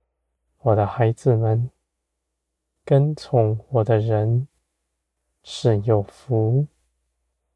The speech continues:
他所行的一切事都是有智慧的，因为他跟从我，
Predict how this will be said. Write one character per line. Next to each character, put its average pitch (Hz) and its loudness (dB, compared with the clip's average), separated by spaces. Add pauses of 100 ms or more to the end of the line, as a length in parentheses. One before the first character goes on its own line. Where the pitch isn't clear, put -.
(440)
他 110 0
所 110 -2
行 110 -4
的 117 0
一 117 -2
切 131 -2
事 127 -2 (1300)
都 151 2
是 113 -2
有 101 -2
智 123 0
慧 104 -4
的， 117 0 (1500)
因 123 0
为 110 0
他 135 -2
跟 143 2
从 110 -6
我， 110 -2